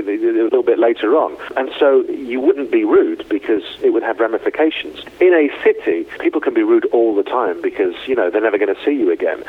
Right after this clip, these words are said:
But I'm pleased you had that experience in London. I've had many beautiful experiences in London with, you know, complete strangers being lovely to me. But I've also had some horrible ones as well,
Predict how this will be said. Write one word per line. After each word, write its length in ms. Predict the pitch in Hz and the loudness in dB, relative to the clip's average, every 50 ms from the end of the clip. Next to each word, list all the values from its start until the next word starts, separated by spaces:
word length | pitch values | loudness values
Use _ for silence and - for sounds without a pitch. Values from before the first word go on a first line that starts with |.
| - - - - - | -14 -14 -10 -4 0
But 80 | - | 0
I'm 140 | 139 135 135 | 0 0 -2
pleased 640 | - - - 180 202 226 214 190 160 135 - - 123 | -4 -2 2 4 4 4 4 2 2 0 0 -2 -4
you 60 | 110 | -2
had 180 | - 107 101 - | 0 -2 0 0
that 160 | 104 92 87 | 0 -2 -2
experience 560 | 90 - - - - 104 95 92 90 92 - - | -4 -6 -4 0 2 2 4 4 2 0 -2 -6
in 120 | - 87 90 92 | -6 -4 -2 -2
London. 340 | 104 110 113 135 160 190 - - - - - - | -2 0 0 -2 -2 -2 -4 -14 -14 -14 -6 -2
I've 160 | - 117 117 - | 0 0 2 2
had 140 | 120 107 | 0 -2
many 260 | 110 123 123 120 117 107 | 0 0 0 0 0 -2
beautiful 480 | - 104 117 139 151 151 - 117 117 | -2 0 2 4 4 4 2 2 0
experiences 580 | 117 - - - 127 120 120 117 110 110 104 107 | -2 -2 0 0 2 2 2 2 0 -2 -2 -2
in 160 | 117 113 113 | -2 0 0
London 320 | 113 113 117 113 135 143 | 0 0 -2 -4 -4 -2
with, 220 | 135 117 101 - - | -2 -2 -2 -2 -4
you 80 | 117 | -2
know, 120 | 110 104 123 | 0 0 -2
complete 400 | 120 - 113 104 - 120 117 113 - | -2 -4 -6 -2 0 0 0 0 0
strangers 340 | - 113 110 113 127 123 | 0 0 0 0 -2 -4
being 220 | - 117 107 101 101 | -2 -2 0 2 2
lovely 280 | 110 107 104 107 95 92 | 2 2 2 0 -2 0
to 180 | - 104 92 | 0 -2 -2
me. 180 | 90 95 95 107 - - - - - - - | 0 -2 -4 -6 -6 -10 -12 -12 -10 -2 2
But 140 | - 139 135 | 2 4 4
I've 160 | 147 139 143 | 4 4 4
also 260 | 156 - - 175 147 | 2 2 2 0 0
had 120 | 127 135 - - - | 0 0 -2 -4 -6
some 100 | 143 135 | -4 -2
horrible 340 | - 135 131 120 107 117 110 | 0 2 2 2 2 2 2
ones 240 | 104 113 113 107 92 | 2 2 0 0 -4
as 140 | 101 92 92 | -4 -2 2
well, 300 | 104 101 95 90 82 | 2 4 4 2 0